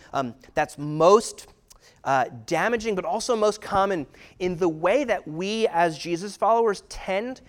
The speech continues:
to simply enjoy Jesus.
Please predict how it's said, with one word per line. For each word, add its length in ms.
to 100
simply 640
enjoy 880
Jesus. 600